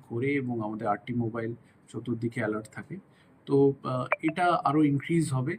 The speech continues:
এটা একটা বড়সড় সাফল্য, তো এটা আমরা আরও বাড়াবো। এবং তার সাথে সাথে এরকম যদি সোর্স ইনফরমেশন আমাদের কাছ থেকে আসতে থাকে এবং মানুষ, সাধারণ মানুষ, আপনাদের মাধ্যমে আমি সাধারণ মানুষ থেকে বলবো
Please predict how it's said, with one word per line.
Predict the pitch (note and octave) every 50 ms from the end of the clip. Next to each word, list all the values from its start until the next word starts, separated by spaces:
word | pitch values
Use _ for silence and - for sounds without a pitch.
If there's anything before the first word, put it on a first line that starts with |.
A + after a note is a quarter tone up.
| - -
এটা | B2+ A#2 - C3
একটা | B2 - C3+ C3
বড়সড় | B2 A#2 A#2+ A#2+ - - C3+ C3
সাফল্য, | - - G2+ - - A#2+ A2 A2 A2 - - - _ _ _ _ _ _ _ _ _
তো | - A#2 A2+ G#2+ - -
এটা | - - B2
আমরা | A#2+ A#2+ A#2+ A#2+ A#2
আরও | A2+ A2 A#2 A#2+ A#2
বাড়াবো। | A2+ G#2+ G2 G2+ G2+ G#2 G2+ B2 E3+ A3 - _ _ _ _
এবং | - A2+ A2+ A2 G#2+ -
তার | B2 A#2 A#2
সাথে | - - B2+ - C3+
সাথে | B2+ - B2+ - C#3 B2+
এরকম | - C3 B2+ C3+ C3 - C#3 C#3+ C#3
যদি | C#3 C#3 C3 C3 C3 C3 C3 B2+ C3 - - - _ _ -
সোর্স | - - C#3 C#3 C3+ -
ইনফরমেশন | C#3 C3 C3 - C3 B2+ B2+ B2+ - B2+ B2
আমাদের | A#2+ B2 A#2+ B2
কাছ | - B2 B2 -
থেকে | C3 B2+ B2
আসতে | A2+ - - - B2 A2+
থাকে | - _ C3+ A#2 - A3+ B3+ B3+ - _ _ -
এবং | A#2+ A#2+ A#2 A#2 A#2+
মানুষ, | A#2 A2+ A2+ A#2+ A#2+ - -
সাধারণ | A#2+ A2+ A#2 A#2+ B2
মানুষ, | A#2+ A#2+ A#2 A#2
আপনাদের | A2 - - A#2+ A#2 B2 A#2+
মাধ্যমে | A#2+ A#2+ A#2 A2+ B2 A#2+ A#2+
আমি | A#2+ A#2+ A2+
সাধারণ | - A2+ G#2+ A2 A#2 A#2
মানুষ | A2+ A#2 A#2+ A#2 -
থেকে | A#2+ A#2 A#2
বলবো | A2 A#2 A#2 C3+ F3+ G#3+